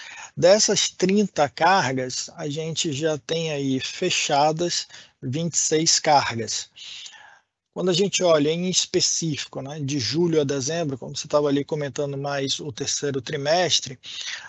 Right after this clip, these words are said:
a gente, desse universo de cargas que eu falei, a gente tem ali a expectativa de ter onze cargas, dessas onze, sete nós já temos aí essas cargas, é, contratadas, né?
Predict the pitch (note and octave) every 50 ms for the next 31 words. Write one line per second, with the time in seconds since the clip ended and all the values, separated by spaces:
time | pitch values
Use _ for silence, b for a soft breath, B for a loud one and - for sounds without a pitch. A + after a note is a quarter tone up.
0 | B B - C#3+ C#3+ B2+ C#3 D#3+ D#3+ C#3 - - - D3+ C3 - - B2+ B2 D#3+
1 | F3 E3 - - E3 D3+ D3+ C#3+ C3 D3+ D#3 D#3 - C#3 C#3 C3 C#3+ C#3 C3+ C#3
2 | C#3 C3+ - - - C#3 C#3 - - E3 D3 D3 D3+ D#3+ E3+ - - - B B
3 | B B B B B B B _ - - D3 C#3+ D#3 D#3+ D#3 - - - - _
4 | - D#3+ D#3 D3+ D3 C#3+ C3+ C3+ C#3+ C#3+ C3+ - - D3+ C#3 - D#3 C3 - -
5 | D#3+ C#3 C#3+ C#3 B2+ C3+ - - D#3+ C#3+ C#3+ D3 D3+ D3 F3+ - - D#3+ D#3 D#3+
6 | E3 E3+ E3+ D#3+ D#3 D#3 E3 D#3 - - E3 D3+ C#3+ C3+ C#3+ D3 D3 D3+ D3+ C#3+
7 | D#3+ D#3+ D3 - - - D#3+ D3 D3 D3 - - - D#3 D3 D3 C#3+ D3+ D3 C3
8 | - _ _ _ _ _ - D#3 D3+ D3 C#3+ D3 C#3 B2+ D3 C3+ C3 B2+ C3 C3+
9 | B B B B B B - C3+ - D3+ C3 - - D3 C#3 C#3 B2 C3+ C3+ C#3+
10 | C#3+ - - - - D3 C#3+ C#3 C#3 C#3 C#3 C3+ C3+ C3 B2+ - - C#3+ C#3 C3
11 | - D#3 D#3 D3+ - - A#2+ A2+ A2 G2+ G2+ F#2+ F#2 A#2 B2